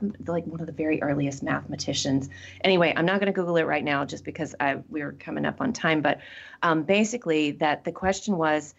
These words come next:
um, how do we calculate mass, I believe, and the way that he discovered it was he'd been thinking on it, thinking on it, thinking on it, and it wasn't until he went to just finally gave up and go take a bath, and when he submerged his body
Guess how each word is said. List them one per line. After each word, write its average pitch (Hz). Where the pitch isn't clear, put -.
um, 151
how 180
do 196
we 170
calculate 160
mass, 175
I 151
believe, 147
and 151
the 151
way 175
that 208
he 180
discovered 190
it 160
was 147
he'd -
been 147
thinking 254
on 220
it, -
thinking 214
on 185
it, -
thinking 208
on 156
it, 147
and 185
it 165
wasn't 220
until 214
he 170
went 185
to 185
just 165
finally 190
gave 160
up 185
and 156
go 151
take 170
a 147
bath, 139
and 175
when 208
he 190
submerged 190
his 175
body 165